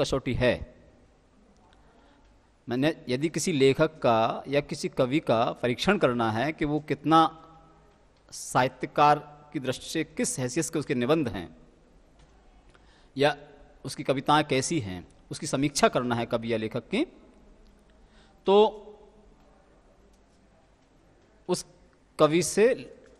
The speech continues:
गद्य लिखाया जाए। गद्य से पता चलता है कि वो कितना अच्छा कवि है, क्योंकि कविता करने में तुकबंदी करना, उसकी परीक्षण नहीं हो पाता है।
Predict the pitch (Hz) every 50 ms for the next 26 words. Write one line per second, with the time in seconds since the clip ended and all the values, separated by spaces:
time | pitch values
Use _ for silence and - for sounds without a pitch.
0 | _ _ _ _ _ _ _ _ _ _ _ _ - 131 117 113 170 202 180 165
1 | 175 147 135 - 127 120 110 104 95 95 92 87 90 90 - - - - - -
2 | - - - - _ _ _ _ _ _ _ _ _ - - - - 117 107 170
3 | 170 165 170 214 208 - 208 - 180 160 165 160 - 170 - - 165 151 151 165
4 | 175 202 175 165 - 160 - - 143 135 127 110 - - - - - - - _
5 | _ _ _ - 143 - - - - - 185 190 220 339 - - - - - -
6 | - - _ _ _ _ _ - 135 131 139 147 151 - - - - - - -
7 | - 107 92 - - - - _ _ _ - _ _ _ _ _ _ _ - 170
8 | 180 170 - 214 - - - - 156 147 160 151 185 185 185 196 180 190 190 190
9 | 190 185 - 202 180 175 175 185 185 185 185 190 190 185 175 180 180 185 180 180
10 | 180 180 180 170 - - - - - - _ - - 233 165 - 185 165 - 170
11 | 151 147 - - 180 196 214 185 139 120 - 107 101 - - 92 87 87